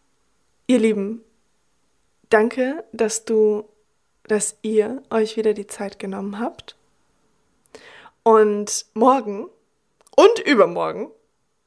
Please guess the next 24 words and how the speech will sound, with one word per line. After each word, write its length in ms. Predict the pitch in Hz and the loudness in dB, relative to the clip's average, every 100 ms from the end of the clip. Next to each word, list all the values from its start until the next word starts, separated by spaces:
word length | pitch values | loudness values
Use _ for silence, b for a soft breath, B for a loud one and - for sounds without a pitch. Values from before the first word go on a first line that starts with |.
| _ _ _ - | _ _ _ -10
sprechen 680 | - - 214 277 - 226 202 | -10 0 2 2 0 -4 -4
wir 580 | 190 180 180 202 392 | -6 -4 -4 -4 -4
an 200 | - 208 | -6 -6
beiden 420 | - 214 240 285 349 | 0 2 2 -2 -8
Tagen 580 | 240 233 190 - - - _ B B B B B | -4 -4 -4 -8 -18 -20 _ B B B B B
über 520 | 240 240 262 262 269 - _ _ _ | 0 0 2 0 -2 -8 _ _ _
die 160 | 214 226 | -10 -6
Bedürfnispyramide 1160 | 233 233 269 262 214 - 208 196 185 190 185 - | -6 -2 -4 -2 -8 -8 -10 -8 -8 -8 -8 -10
ein 160 | 208 | -8
Stück 460 | - - - - - | -8 -6 -8 -12 -20
weit. 300 | - _ - B B B B | -20 _ -20 B B B B
Damit 460 | - 208 214 214 - _ _ _ _ _ | 2 6 6 4 -8 _ _ _ _ _
du 400 | 214 226 _ 302 587 | -18 -18 _ -12 -8
ein 220 | - 277 | -2 0
bisschen 320 | 269 370 339 269 | 0 -2 0 2
besser 280 | 254 262 | 4 4
verstehen 520 | 220 214 - 233 254 302 | 2 0 2 4 4 0
kannst, 500 | 285 269 277 - _ _ _ _ | 0 0 -2 -12 _ _ _ _
was 240 | - 247 254 | 0 0 2
denn 140 | 269 | 4
überhaupt 300 | 247 247 240 | 6 6 4
diese 180 | 233 220 | -4 0
Bedürfnispyramide 960 | 214 208 247 262 254 247 214 214 202 190 | 0 2 -2 -2 -4 -2 0 0 0 -2
ist 380 | - 277 - | 0 -4 -4